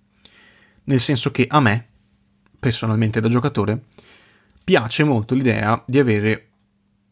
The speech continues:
un albero delle abilità da completare. Quindi se io ho davanti un gioco di ruolo, che non sia un Kingdom Come Deliverance, che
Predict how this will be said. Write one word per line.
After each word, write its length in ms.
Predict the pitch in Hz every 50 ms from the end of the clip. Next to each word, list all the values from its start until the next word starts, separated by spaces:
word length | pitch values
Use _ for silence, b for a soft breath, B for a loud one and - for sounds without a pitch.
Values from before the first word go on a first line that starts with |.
| _ _ _
un 120 | - 127 131
albero 240 | 139 139 135 131
delle 160 | 120 120 113 110
abilità 460 | 110 120 135 151 - - - - - _ _ _ _ -
da 160 | - - -
completare. 680 | - - 120 117 113 107 107 110 - - - - - _ _ _ _ _ _
Quindi 280 | _ - 139 127 120 110
se 160 | - - 147
io 380 | 147 147 147 135 - - _ -
ho 100 | - 120
davanti 260 | 120 120 127 127 120
un 60 | 113
gioco 200 | 107 113 110 147
di 100 | 147 175
ruolo, 500 | 185 151 117 110 117 113 117 - 160 - _ _ b b b b b b b b b b b b b b b b b b b b -
che 120 | - 120
non 160 | 101 107 107
sia 420 | 107 - - - 120 117 117 113 110
un 320 | 113 113 110 110 107 113
Kingdom 320 | - - 123 117 113 113
Come 200 | 117 - 110 107
Deliverance, 760 | 107 120 117 117 117 - - 110 117 123 117 - - 147 135
che 280 | 135 - 104 117 -